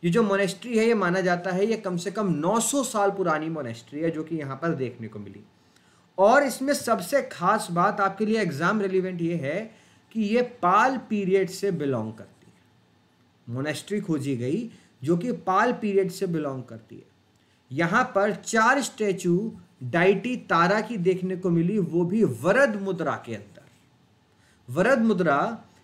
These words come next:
is the gesture of hands showing dispensing of boons। वरद मुद्रा कौन सी मुद्रा होती है? जिसमें आशीर्वाद देने की मुद्रा होती है।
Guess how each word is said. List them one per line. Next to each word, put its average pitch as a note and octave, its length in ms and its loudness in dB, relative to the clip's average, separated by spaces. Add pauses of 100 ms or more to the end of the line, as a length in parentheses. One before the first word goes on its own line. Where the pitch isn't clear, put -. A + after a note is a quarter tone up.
(140)
is G#3 120 2
the F3+ 300 0
gesture G3+ 540 0
of G#3 160 -2
hands G3+ 560 -2 (340)
showing A#3+ 400 2
dispensing F#3 680 -2
of F#3+ 120 0 (160)
boons। D#3 460 0 (220)
वरद D3+ 260 -2
मुद्रा F#3 320 0
कौन F#3 200 -4
सी F3 100 -4
मुद्रा G3 200 0
होती G3 180 0
है? A3+ 80 -2
जिसमें F3+ 680 -4 (240)
आशीर्वाद F#3 800 4
देने G#3+ 360 0
की G3+ 140 -6
मुद्रा C3+ 320 -4
होती G#2 340 -12
है। - 60 -20